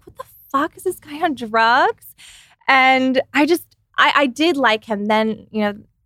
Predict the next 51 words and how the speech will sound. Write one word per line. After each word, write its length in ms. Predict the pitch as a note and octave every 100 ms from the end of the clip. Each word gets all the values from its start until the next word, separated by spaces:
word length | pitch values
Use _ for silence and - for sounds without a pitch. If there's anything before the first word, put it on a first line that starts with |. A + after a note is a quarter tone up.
| _
he 120 | -
finally 360 | G#3+ A3+ G#3+ G#3+
broke 280 | G#3+ G#3 G#3
the 180 | A3 -
ice 580 | F#3+ F#3 F#3+ G#3 - -
and 220 | G#3 G#3
he's 140 | G#3+
like, 140 | B3 B3+
"I'm 140 | B3+
a 80 | B3+
little 180 | B3+ B3
nervous." 440 | A3 G3+ G3 G3+
I'm 80 | A3
like, 160 | G#3 G#3
"Yeah, 480 | A3+ A3+ G#3+ G#3 G#3
I 160 | G3+ A#3
can 360 | - D4+ E4+
tell. 880 | - D4+ A#3+ A3 A3 A3 A3 A#3 B3
I 140 | - C4
can 200 | E4 D#4
tell." 520 | C#4+ A#3+ G#3 G3+ A3+ _ _ _ _ _ _ _
But 140 | C4
when 120 | C4
we 100 | C4+
started 320 | C4+ D4+ C#4+ D4
having 280 | C#4 C4
the 60 | A#3+
banter, 480 | G#3 A3+ C4 - A#3
then 120 | A3
it 60 | -
was 120 | G#3+
so 400 | - - A#3 A3+
nice. 600 | A3 G3+ G3+ G3 G3+ - -
And 480 | G3+ G3+ G3+ G3+
we 120 | G#3 A3+
just 180 | A#3
got 140 | - A3
along 320 | A3+ G#3+ G#3+
so 360 | - - G#3+ G#3+
well. 440 | G#3+ G3 G3 G3
And 100 | G3
it 80 | -
was 180 | G#3+ -
just 240 | - -
this, 160 | G#3 -
like, 140 | A#2+ - _ _
constant 520 | - A3 G#3+ - A3+
stream 280 | - G#3+ G3+
of 100 | G3
conversation. 840 | - G#3 G#3 G#3+ G#3 A2+ - G#3+ G#3
And, 180 | G3